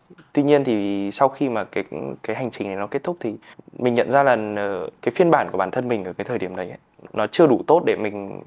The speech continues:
ở cái vị trí như thế. Nếu như là, là em bây giờ đi, thì em nghĩ em sẽ làm được nhiều thứ hơn, học hỏi được nhiều thứ hơn.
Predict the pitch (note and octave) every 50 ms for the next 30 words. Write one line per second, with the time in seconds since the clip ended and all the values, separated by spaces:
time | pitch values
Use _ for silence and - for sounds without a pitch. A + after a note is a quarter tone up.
0 | - - - F#2+ F2 - G2 G2 B2 F#2 - - - G2+ G#2 A2 G#2+ G#2+ G2 -
1 | _ _ _ - - _ _ _ _ _ _ - A#2 B2 D3 E3 E3 D3+ C#3 A2+
2 | G#2+ G#2+ G#2+ G#2+ G#2 G2+ G2+ G2+ G2+ G2 - - - F#2+ G2+ G#2+ G#2 F#2+ - B2
3 | B2+ C3 B2+ C3 A#2+ A#2 G#2+ F#2+ F#2+ G#2 - - _ _ _ _ _ _ _ _
4 | _ _ _ _ - - G#2+ G2+ G2 G2+ G2+ G2+ - A2 A#2+ B2 B2 C3+ B2 B2+
5 | - - A#2 A2+ G#2 G2+ A2 G#2 G2+ F#2+ - G#2+ G#2 A2+ B2 B2+ B2 A#2 A#2+ -
6 | _ - - - - - G#2+ G2 F2+ F2+ F#2 F#2+ G2 F#2+ - - F#2+ G2+ B2 B2